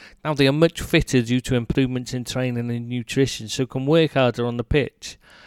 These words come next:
However, there are a lot of them who do not put their heart and soul into it, as they're just doing it for the money now, rather than love of the game.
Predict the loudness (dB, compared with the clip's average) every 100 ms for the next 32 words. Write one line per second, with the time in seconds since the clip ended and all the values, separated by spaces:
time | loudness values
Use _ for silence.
0 | -20 _ _ -2 4 6 6 4 6 6
1 | 4 0 -2 -4 -2 -2 -2 -2 -4 2
2 | 2 2 0 -2 -2 2 2 2 0 -2
3 | -2 0 0 2 0 2 0 0 -4 -4
4 | 0 2 2 0 -2 -2 -8 _ -6 -2
5 | 0 0 0 2 2 2 0 0 -2 -6